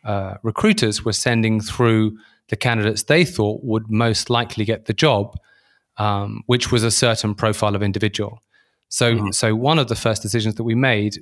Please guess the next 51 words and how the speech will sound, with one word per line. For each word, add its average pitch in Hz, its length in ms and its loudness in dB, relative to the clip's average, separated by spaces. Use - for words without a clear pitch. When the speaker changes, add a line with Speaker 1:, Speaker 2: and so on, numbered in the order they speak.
Speaker 1:
was 113 200 -2
that 113 100 -4
we 110 120 0
were 107 60 -2
gonna 110 140 0
bring 110 380 -2
all 131 240 2
recruitment 110 580 0
in-house. 98 640 -4
We 107 120 0
were 101 80 -2
gonna, 107 240 0
we 120 80 0
were 104 40 -2
gonna 107 140 0
have 107 140 0
our 110 160 2
own 139 160 4
recruitment 107 480 -2
team. 101 340 -2
We 107 80 2
do 123 180 2
have 107 140 2
our 104 140 0
own 101 100 0
recruitment 101 380 -2
team. 104 120 0
They're 104 160 0
absolutely 101 360 -6
brilliant 104 360 -2
at 95 60 -16
their 98 100 -6
jobs. 101 420 -4
And, 104 200 0
uh, 101 260 0
and, 104 360 -2
and 104 200 -2
they 127 180 4
know 101 340 2
that 101 260 -8
this 107 200 0
is 101 120 -4
a, 101 100 -2
a, 104 200 -2
a, 98 220 -4
a 110 120 -10
key - 280 2
priority 107 500 0
for 98 140 -6
the - 100 -10
company. 98 420 -6